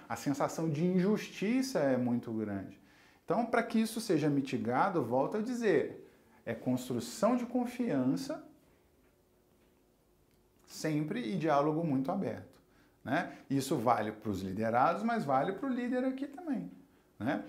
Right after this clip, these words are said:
Não adianta ele pensar em ser diretor da companhia se ele, como gerente, não tá resolvendo o problema, não tá fazendo as entregas combinadas,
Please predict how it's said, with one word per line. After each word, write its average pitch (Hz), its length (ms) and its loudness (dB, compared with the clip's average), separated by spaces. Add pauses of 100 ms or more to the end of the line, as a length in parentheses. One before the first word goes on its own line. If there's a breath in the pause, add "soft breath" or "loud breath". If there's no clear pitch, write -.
(160 loud breath)
Não 127 80 -2
adianta 139 360 0
ele 233 100 0
pensar 214 800 0 (120)
em 104 120 -4
ser 113 220 -2
diretor 110 640 2
da 147 100 2
companhia 135 880 -4
se - 160 -6
ele, 160 220 2
como 139 240 -4
gerente, 131 380 -2
não 202 140 -6
tá 208 120 -4
resolvendo 196 480 -2
o 170 40 -6
problema, 165 400 -4
não 202 120 -4
tá 214 120 -6
fazendo 180 380 -6
as 180 100 -4
entregas 165 540 -2
combinadas, 180 800 -4